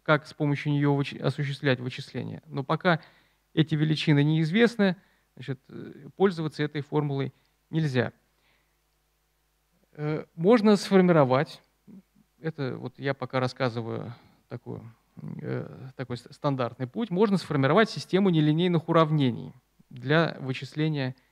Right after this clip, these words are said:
и этих прообразов, то есть, э, такую систему, из которой можно было бы потом с помощью некоторых численных методов эти прообразы дзита с индексом йод найти. Ну, как она формулируется? Давайте проинтегрируем между соседними прообразами, вот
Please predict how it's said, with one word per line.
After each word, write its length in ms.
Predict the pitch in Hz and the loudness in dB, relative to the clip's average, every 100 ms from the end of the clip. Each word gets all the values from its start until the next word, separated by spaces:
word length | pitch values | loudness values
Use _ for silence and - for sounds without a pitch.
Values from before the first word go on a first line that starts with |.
| _ _ _ _ - | _ _ _ _ -18
и 480 | 58 62 - - | -16 -16 -18 -14
этих 200 | - 127 | -14 -12
прообразов, 480 | - 151 208 165 135 | -6 -2 0 -2 -6
то 60 | 131 | -10
есть, 260 | 123 - | -12 -14
э, 140 | - 131 | -12 -8
такую 320 | 131 - 131 | -8 -6 -8
систему, 400 | - - 240 214 | -8 -4 0 2
из 80 | - | 2
которой 320 | - 196 190 | 0 2 2
можно 320 | 151 165 151 | 2 2 0
было 240 | 139 156 151 | 0 0 0
бы 120 | 131 | -4
потом 280 | 123 175 175 | -6 -6 -8
с 80 | |
помощью 340 | - 160 131 143 | -4 -2 -2 -2
некоторых 360 | 135 - 123 | -4 -4 -14
численных 460 | - 135 - 123 - | -8 -10 -8 -12 -6
методов 440 | 175 208 165 143 | -2 -2 -2 -4
эти 280 | 139 131 127 _ _ _ - | -6 -12 -14 _ _ _ -6
прообразы 800 | 131 156 180 170 143 143 - - | -2 0 0 -2 -2 -4 -6 -14
дзита 480 | 143 123 131 - 117 | -18 -12 -12 -12 -18
с 120 | - | -14
индексом 360 | 113 117 - 127 | -14 -14 -10 -6
йод 360 | 165 196 - - _ _ | 0 0 0 -14 _ _
найти. 600 | 151 160 165 - - - _ _ _ _ | 0 4 4 0 -10 -18 _ _ _ _
Ну, 60 | 226 | 0
как 200 | 233 196 | 2 4
она 180 | 160 135 | 2 2
формулируется? 800 | 143 139 139 127 117 113 - - | 2 0 0 0 -2 -8 -14 -10
Давайте 320 | 156 226 196 | 0 0 2
проинтегрируем 720 | 175 180 170 180 214 226 175 | 0 0 0 -2 -2 2 2
между 540 | 160 190 175 170 160 - _ | 2 2 2 2 2 -2 _
соседними 580 | 165 151 208 170 156 151 | -4 -2 -2 -2 0 0
прообразами, 760 | 165 170 160 120 117 113 104 | 2 4 4 2 -2 -4 -8
вот 180 | 107 | -10